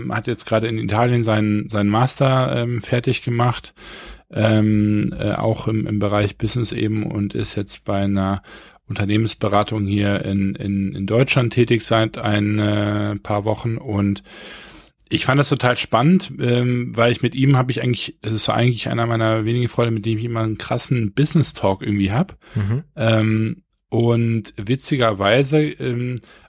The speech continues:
Speaker 1: auf einem sehr ähnlichen Level, wo er in vielen Gebieten sogar auch, äh, tatsächlich einfach echt mehr weiß. Und das, äh, finde ich total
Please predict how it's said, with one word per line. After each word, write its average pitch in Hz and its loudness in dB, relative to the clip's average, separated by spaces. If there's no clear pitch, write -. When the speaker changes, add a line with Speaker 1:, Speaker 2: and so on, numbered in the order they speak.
Speaker 1:
auf - -4
einem 120 -2
sehr 127 0
ähnlichen 139 2
Level, 151 2
wo 120 -6
er 135 4
in 127 2
vielen 135 0
Gebieten 139 -2
sogar 131 0
auch, 139 0
äh, 131 -2
tatsächlich - -2
einfach 123 -4
echt - -2
mehr 135 4
weiß. 143 0
Und 107 -4
das, 107 -4
äh, 120 0
finde 127 -2
ich 120 -4
total 147 0